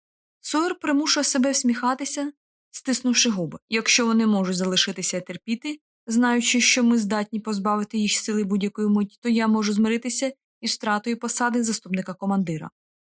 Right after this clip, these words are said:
«Я хочу полетіти з тобою». Десяте торочить Андарна за останні п'ятнадцять хвилин,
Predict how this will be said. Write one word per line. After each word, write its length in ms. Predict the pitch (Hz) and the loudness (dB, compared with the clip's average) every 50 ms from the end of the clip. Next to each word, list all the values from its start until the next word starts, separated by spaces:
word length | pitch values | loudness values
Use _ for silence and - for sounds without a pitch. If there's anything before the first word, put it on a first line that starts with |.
| _ _ _ _ _ _ _ _ _ _ _ | _ _ _ _ _ _ _ _ _ _ _
«Я 80 | 294 302 | -6 -2
хочу 320 | - 330 311 - 311 - | -2 0 0 0 -2 0
полетіти 420 | - 311 302 302 294 - 285 - | 0 0 0 0 0 -2 -4 -2
з 80 | 254 - | -4 -2
тобою». 480 | - 294 262 214 190 175 160 156 156 - _ _ _ _ _ _ _ _ _ _ _ - | 0 0 0 0 0 0 -2 -4 -8 -10 _ _ _ _ _ _ _ _ _ _ _ -4
Десяте 420 | 202 208 233 233 - 320 320 320 | -2 0 2 2 0 0 -2 -4
торочить 420 | - - 262 277 262 - - - - | -6 -2 -2 -2 -2 -2 -6 -6 -4
Андарна 500 | 233 220 214 226 240 269 285 285 285 277 | -2 0 2 2 2 2 2 2 2 2
за 120 | 247 262 | 2 0
останні 360 | 254 240 - - 269 269 277 | 0 -2 -2 -2 0 0 0
п'ятнадцять 400 | 269 262 247 254 254 247 247 247 | 0 0 -2 0 0 0 0 -2
хвилин, 360 | - 247 240 208 170 160 - | -2 -2 -2 -2 -2 -4 -6